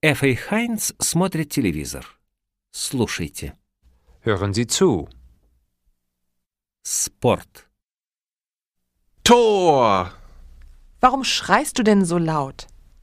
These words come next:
Speaker 3: Unsere Mannschaft hat gerade die Beste in der Liga kurz vor der Halbzeit geschlagen.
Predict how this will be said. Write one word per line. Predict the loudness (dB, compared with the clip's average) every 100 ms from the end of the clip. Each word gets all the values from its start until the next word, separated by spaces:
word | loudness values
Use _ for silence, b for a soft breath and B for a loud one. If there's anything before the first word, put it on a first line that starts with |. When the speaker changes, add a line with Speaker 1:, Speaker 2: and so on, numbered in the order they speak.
| _ 0
Speaker 3:
Unsere | 2 4 4
Mannschaft | 4 4 4 0 0
hat | -6
gerade | 0 0 2
die | -2
Beste | -2 -2 -2 -4 -4
in | -2
der | -2
Liga | -2 -2 0 -2
kurz | -2 -2 -2 -2 -4
vor | 0
der | 0 2
Halbzeit | 0 -2 0 0 0
geschlagen. | -4 -2 0 0 -2 -8